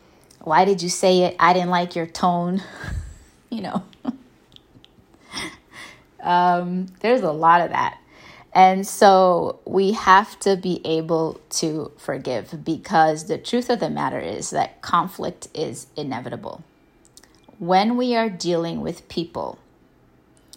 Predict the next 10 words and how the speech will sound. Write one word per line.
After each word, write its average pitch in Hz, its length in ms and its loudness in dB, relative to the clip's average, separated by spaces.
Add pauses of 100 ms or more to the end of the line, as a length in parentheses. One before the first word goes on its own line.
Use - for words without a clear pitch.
(400)
we 165 120 -6
just 185 340 -2
have 214 340 -2
to 269 100 -2
know 170 560 -4 (880)
that 170 300 -2
we 180 160 -2
will 160 340 -2 (120)
have 135 220 -4
conflict. - 600 -10